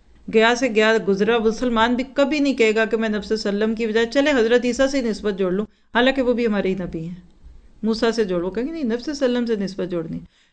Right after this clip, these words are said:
मक्का वालों का जो दीन था उस दौर में ये था, निस्बत के नाम पे, रिलेशन के नाम पे, आपस में रे-, कहना चाहिए कि ज़रा नस्ब ऊंचा होता है तो इब्राहिम का नाम लेते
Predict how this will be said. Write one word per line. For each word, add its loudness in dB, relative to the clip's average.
मक्का 2
वालों 4
का 0
जो 4
दीन 0
था 0
उस -2
दौर -2
में -4
ये -2
था, -14
निस्बत 2
के -2
नाम 4
पे, 2
रिलेशन 2
के 2
नाम 2
पे, 0
आपस 2
में 2
रे-, 2
कहना 2
चाहिए 0
कि -2
ज़रा 0
नस्ब 0
ऊंचा 2
होता 0
है 0
तो 2
इब्राहिम 0
का -4
नाम -6
लेते -8